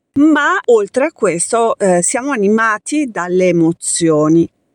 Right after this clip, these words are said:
La parola emozione deriva dal latino ex movens, e che vuol dire muoversi da, muoversi da cosa? Da chi? Dal corpo.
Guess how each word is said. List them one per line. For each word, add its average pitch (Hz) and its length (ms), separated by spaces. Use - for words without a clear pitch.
La 214 120
parola 277 640
emozione 202 1160
deriva 185 360
dal 165 220
latino 175 880
ex - 380
movens, 180 800
e 208 120
che - 140
vuol 180 160
dire 185 260
muoversi 190 920
da, 190 540
muoversi 226 560
da 214 200
cosa? 170 600
Da 214 260
chi? - 400
Dal 339 260
corpo. 151 540